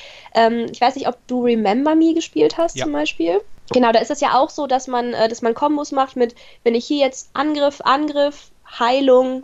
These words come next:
Speaker 1: Angriff zum Beispiel. Und das wird halt immer stärker. Und so hast du's, meine ich, auch bei, äh, bei Berseria mit drin, dass du jeweils noch verschiedene Sachen mit reinschmeißen kannst,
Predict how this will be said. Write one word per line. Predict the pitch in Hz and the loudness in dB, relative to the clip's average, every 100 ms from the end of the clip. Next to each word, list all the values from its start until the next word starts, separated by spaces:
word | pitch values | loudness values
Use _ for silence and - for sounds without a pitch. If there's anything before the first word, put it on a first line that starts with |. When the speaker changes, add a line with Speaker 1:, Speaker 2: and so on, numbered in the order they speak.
| - | -4
Speaker 1:
Angriff | 214 208 233 214 - | -2 0 0 0 -4
zum | 214 202 | -6 -2
Beispiel. | 175 - 220 | -2 -2 -8
Und | 220 | -6
das | 226 | -4
wird | - | -2
halt | 240 220 | -2 0
immer | 240 233 | 0 0
stärker. | - 208 226 214 | 2 2 2 2
Und | 208 214 | 0 0
so | 233 233 - _ - | 4 4 2 _ -10
hast | - 254 - | -4 -4 -6
du's, | 254 | -4
meine | 240 233 240 | 0 0 0
ich, | - | 0
auch | 214 233 - | 2 2 0
bei, | 220 214 208 208 | 2 4 4 2
äh, | - 220 | -2 0
bei | 208 208 | 0 0
Berseria | 214 220 247 214 | 2 4 4 4
mit | 202 - | -2 -4
drin, | 214 | -2
dass | 220 | 0
du | 226 226 - - _ | 0 -2 -6 -20 _
jeweils | - 240 262 254 | -2 2 2 2
noch | 233 | -2
verschiedene | 247 - 254 233 220 220 | -2 -4 0 2 2 2
Sachen | 226 226 247 | 0 -2 0
mit | 240 - | -4 0
reinschmeißen | 208 233 233 175 - | -2 -2 -4 -4 -6
kannst, | - 214 220 | -8 -6 -8